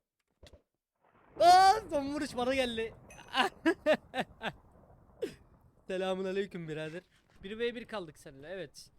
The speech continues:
Gelelim fasulyenin faydalarına. Evet, pingin çok var. Böyle bir <laughs> ping ile nasıl oynayacaksın acaba? Çok merak ediyorum. Yani böyle bir ping ile nasıl bir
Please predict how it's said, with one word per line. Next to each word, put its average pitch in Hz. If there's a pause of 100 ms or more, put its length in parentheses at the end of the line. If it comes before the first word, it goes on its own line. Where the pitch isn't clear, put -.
(540)
Gelelim 226 (180)
fasulyenin 254
faydalarına. 277
Evet, 190
pingin 277
çok 277
var. 156 (1120)
Böyle 247
bir 285 (120)
<laughs> 247 (460)
ping 269 (220)
ile 220
nasıl 247
oynayacaksın 165
acaba? 135
Çok 240
merak 185
ediyorum. 139
Yani 160
böyle 247
bir 262
ping 262
ile 220
nasıl 175
bir 151